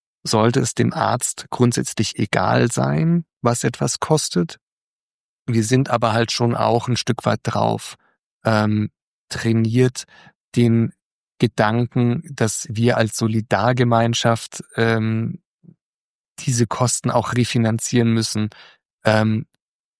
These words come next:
den sollten wir im Auge behalten. Aber am Ende des Tages, wenn der Patient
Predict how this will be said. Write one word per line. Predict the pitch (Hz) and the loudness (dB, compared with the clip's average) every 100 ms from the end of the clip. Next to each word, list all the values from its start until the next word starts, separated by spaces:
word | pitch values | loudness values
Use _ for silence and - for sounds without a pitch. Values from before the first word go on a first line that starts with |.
| _ _ - | _ _ -4
den | 117 | -2
sollten | 107 104 110 117 | 0 2 0 2
wir | 110 | 0
im | 110 | -2
Auge | - 107 104 | -2 -4 -2
behalten. | - 98 107 - | -4 -4 -4 -8
Aber | - 117 117 | -4 -2 -2
am | 113 | 0
Ende | 120 123 | 2 2
des | 113 107 | 0 -2
Tages, | - 110 113 110 - - - _ | 0 0 0 -2 -6 -14 -20 _
wenn | 113 | -2
der | 110 104 | 0 2
Patient | 113 - 110 110 | 0 0 0 -2